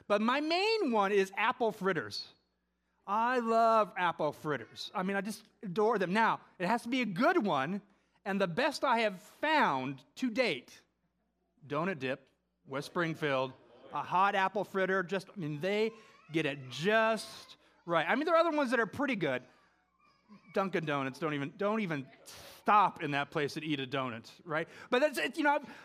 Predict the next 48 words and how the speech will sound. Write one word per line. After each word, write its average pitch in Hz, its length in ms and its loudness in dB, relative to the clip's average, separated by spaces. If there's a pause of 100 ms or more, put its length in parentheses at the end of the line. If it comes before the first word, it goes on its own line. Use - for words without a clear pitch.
(120)
I'm 302 200 2
a 330 60 6
diabetic, 320 600 4
so 262 140 2
I 269 100 4
become 262 280 0
discriminating 208 640 0
when 180 80 2
it's 180 120 -6
my 196 120 4
sugar 247 360 0
intake. 202 500 -2
Like, 170 240 0
I 196 140 2
will 226 220 -2
eat, 349 140 0 (100)
eat 311 200 -2
sugar, 143 420 -2 (240)
but 208 100 -4
don't 349 180 -4
just 339 160 -8
give 247 120 -4
me 185 80 -4
cheap - 300 -8
sugar. 110 420 -8 (480)
It's - 80 -20
gotta 160 160 -4
be 143 100 -2
really 180 800 2
good 147 640 0 (320)
sugar. 139 640 -4 (920)
Potato 247 360 0
chips 233 300 0
are 185 140 4
another 214 320 0
thing 220 280 0
that 170 140 0
I 165 80 0
just 160 140 -6
don't 165 120 -4
even 151 140 -4
have 190 300 -2
in - 20 -6
the 165 80 -2
household 147 480 -4
because 135 240 -8
I 131 140 -6
will 131 180 -10